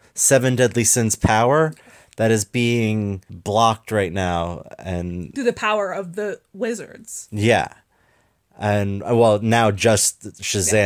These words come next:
Speaker 2: Yeah.
Speaker 1: the final wizard. And so he says, "You're not worthy, get out of here."
Speaker 2: Then
Speaker 1: Oh.
Speaker 2: he's immediately back in the car with his family, and he's like, "What the fuck? Like, I was just in this place with
Speaker 1: That's
Speaker 2: this
Speaker 1: right.
Speaker 2: wizard," and then he freaks out, and the brother is like, "Hey, dipshit, like, stop, like, screwing
Speaker 1: Freaking out.
Speaker 2: around."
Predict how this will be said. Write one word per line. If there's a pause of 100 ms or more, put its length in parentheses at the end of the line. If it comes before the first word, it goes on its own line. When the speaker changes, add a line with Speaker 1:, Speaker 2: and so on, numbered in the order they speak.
Speaker 2:
Yeah.
Speaker 1:
the
final
wizard. (500)
And
so
he
says,
"You're
not
worthy,
get
out
of
here." (280)
Speaker 2:
Then
Speaker 1:
Oh.
Speaker 2:
he's
immediately
back (100)
in
the
car
with
his
family,
and
he's
like,
"What
the
fuck?
Like,
I
was
just
in
this
place
with
Speaker 1:
That's
Speaker 2:
this
Speaker 1:
right.
Speaker 2:
wizard,"
and
then
he
freaks
out,
and
the
brother
is
like, (300)
"Hey,
dipshit,
like,
stop, (240)
like,
screwing
Speaker 1:
Freaking
out.
Speaker 2:
around."